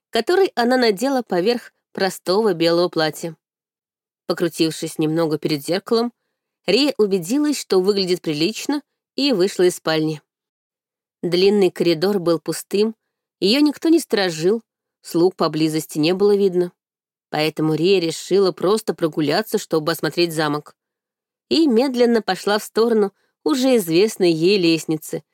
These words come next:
разглядывая каменные украшения на стенах и скульптуры в нишах. Стучаться, а тем более пытаться зайти в деревянные двери,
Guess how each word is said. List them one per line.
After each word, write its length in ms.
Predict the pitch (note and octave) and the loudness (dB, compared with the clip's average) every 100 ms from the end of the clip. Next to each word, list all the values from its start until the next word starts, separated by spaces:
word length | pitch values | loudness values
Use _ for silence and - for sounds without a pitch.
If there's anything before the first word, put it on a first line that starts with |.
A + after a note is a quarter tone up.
| _ _ - | _ _ -8
разглядывая 640 | F3 E3 F3 F3 E3 D#3+ D#3 | -4 -2 0 2 2 0 0
каменные 520 | - E3 E3 D#3 D#3+ | -2 0 2 2 2
украшения 680 | D#3 D3 - F3+ G#3+ G3 D#3+ | 0 -6 -4 0 2 2 0
на 80 | |
стенах 500 | D#3 - D3 F3+ G#3 _ _ _ _ - | -2 -4 -4 -4 -6 _ _ _ _ -2
и 120 | D4 | -2
скульптуры 600 | - A#3+ G#3+ - F3+ G3 | 0 -4 -4 0 2 4
в 40 | |
нишах. 520 | E3+ D#3+ - F#3+ - _ _ _ _ _ _ _ _ _ _ _ | 2 0 -4 -10 -12 _ _ _ _ _ _ _ _ _ _ _
Стучаться, 640 | - E3 - F3 - C#3 _ _ _ | -6 -4 -4 -6 -8 -16 _ _ _
а 180 | A3+ G#3+ | -2 -2
тем 280 | - G3 E3+ | 0 2 2
более 300 | D#3+ G#3 G#3 | 2 2 0
пытаться 480 | - D#3 F#3 - D#3+ | -2 -4 -4 -4 -4
зайти 540 | D#3+ D#3 - - G#3+ | 0 -2 -4 -4 -2
в 60 | F#3 | 0
деревянные 640 | E3 E3 D#3+ F3+ E3 D#3+ | 0 0 0 2 2 0
двери, 420 | D3+ D3+ A3 G3 | 0 0 2 0